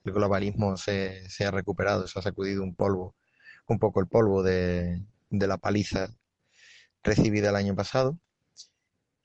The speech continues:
pero se confirma una vez más que el progresismo es un zombie. Él sigue andando, puede pegar alguna dentellada, pero que está muerto y pudriéndose a medida que va caminando.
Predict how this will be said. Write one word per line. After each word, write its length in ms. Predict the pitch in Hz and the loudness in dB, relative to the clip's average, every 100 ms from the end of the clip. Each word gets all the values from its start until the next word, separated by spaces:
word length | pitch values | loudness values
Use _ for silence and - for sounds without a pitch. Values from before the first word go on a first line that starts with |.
| - _ - | -20 _ 4
pero 840 | 135 123 120 113 110 104 101 98 | 6 8 8 8 6 4 2 0
se 180 | 95 104 | -4 -2
confirma 680 | 104 98 - 139 135 113 147 _ _ | 0 -2 2 2 4 2 -2 _ _
una 180 | - 107 | -4 0
vez 180 | 104 104 | 0 0
más 140 | 104 113 | -4 -2
que 120 | - | 0
el 100 | 101 | 0
progresismo 600 | - 92 90 - 95 107 | -2 -6 -6 -4 -2 -2
es 100 | 98 | -2
un 140 | 95 87 | -4 -4
zombie. 440 | - 135 117 - _ _ - | 0 0 0 -6 _ _ -14
Él 140 | - | -10
sigue 220 | - 104 | -4 0
andando, 560 | 101 104 143 139 151 156 _ | 2 2 4 4 2 0 _
puede 140 | - 101 | -6 -4
pegar 240 | 101 104 | -2 0
alguna 320 | 101 101 101 | 0 0 2
dentellada, 600 | 98 95 98 110 127 147 - _ - - - _ | 2 2 2 4 4 2 0 _ -20 -20 -20 _
pero 220 | - 101 | 0 2
que 80 | 90 | 0
está 800 | 95 - 101 101 98 101 107 - | -6 -4 -2 0 -2 -4 -6 -6
muerto 320 | 98 104 - | 0 0 2
y 60 | 123 | 0
pudriéndose 680 | 120 104 104 104 107 - 123 | 2 2 4 4 2 0 -2
a 60 | |
medida 320 | 110 95 95 92 | -2 -2 -2 -2
que 100 | 90 | -2
va 120 | 90 | -4
caminando. 480 | 95 123 139 87 | -2 0 2 0